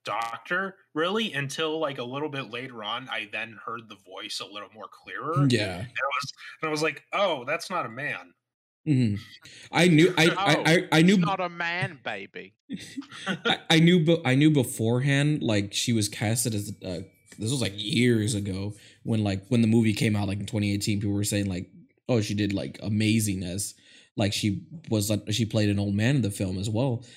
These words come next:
Speaker 2: And I was like, "Oh, shit." And I, and then, like, I remember that, but even when I was watching the film, I was like, "Okay," like, like, it, it gets toward the end where you kinda, like, kinda notice it, 'cause she also plays the younger version of the Doctor when it shows, like, different cuts and stuff.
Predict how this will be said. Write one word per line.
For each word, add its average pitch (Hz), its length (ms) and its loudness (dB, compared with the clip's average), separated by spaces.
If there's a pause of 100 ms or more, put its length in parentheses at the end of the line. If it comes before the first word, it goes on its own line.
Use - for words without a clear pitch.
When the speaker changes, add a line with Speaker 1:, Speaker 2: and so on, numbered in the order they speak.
(140)
Speaker 2:
And 117 120 2
I 120 60 4
was 117 120 2
like, 110 180 0
"Oh, 147 180 2
shit." 170 300 2
And 120 120 2
I, 120 220 2 (920)
and 131 120 4
then, 123 120 6
like, 117 220 4
I 117 40 6
remember 117 380 4
that, 131 360 2
but 120 120 0
even 135 320 4
when 117 120 4
I 113 60 4
was 104 160 0
watching 117 320 0
the 101 60 -2
film, 147 300 2
I 117 40 4
was 110 120 2
like, - 140 -2
"Okay," 165 300 2
like, 117 260 2 (360)
like, 135 200 0
it, 131 220 0
it 151 80 6
gets 180 220 0
toward 143 260 4
the 117 160 2
end 127 160 4
where 120 100 4
you 117 140 2
kinda, 117 440 0
like, 107 240 -4
kinda 160 480 0
notice 131 380 4
it, 190 220 -2 (220)
'cause 135 120 2
she 139 120 0
also 120 240 2
plays 127 280 4
the 113 80 4
younger 117 340 4
version 104 360 2
of 101 60 0
the 101 60 -4
Doctor 107 360 0
when 101 160 0
it 101 60 -4
shows, 101 240 -2
like, 101 160 -4
different 101 340 -2 (140)
cuts - 340 -2
and 95 100 -4
stuff. - 300 -8